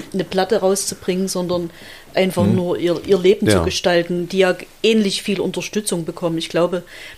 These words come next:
Speaker 1: dass es da eine ganz neue Selbstverständlichkeit auch gibt von den Menschen, die quasi vor den Geräten sitzen und dann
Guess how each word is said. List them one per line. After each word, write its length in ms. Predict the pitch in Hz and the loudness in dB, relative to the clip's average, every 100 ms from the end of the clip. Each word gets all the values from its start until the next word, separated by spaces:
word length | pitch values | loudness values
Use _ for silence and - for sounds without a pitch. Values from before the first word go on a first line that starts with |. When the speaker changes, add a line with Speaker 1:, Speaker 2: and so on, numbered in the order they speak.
| - | -4
Speaker 1:
dass 180 | 185 175 | -2 0
es 140 | 175 | 0
da 100 | 180 | 0
eine 160 | 170 175 | 0 0
ganz 320 | 175 170 - | 0 -2 0
neue 220 | 180 170 | 2 2
Selbstverständlichkeit 1160 | 175 165 - - - 180 190 202 - - 165 170 | 4 0 0 -6 0 0 0 -2 -4 0 0 0
auch 160 | - | -6
gibt 200 | - - | -4 -8
von 180 | - 170 | -4 -2
den 220 | 165 165 | -2 -2
Menschen, 380 | 170 170 170 175 | 0 0 -2 -4
die 120 | 156 160 | -4 -6
quasi 300 | - 165 165 | -2 -2 -2
vor 160 | 160 | -2
den 160 | 175 185 | 0 0
Geräten 300 | 160 160 160 | 0 -2 -2
sitzen 340 | 165 - 165 | -4 -6 -6
und 220 | - 156 | -6 -4
dann 240 | 170 156 | -4 -4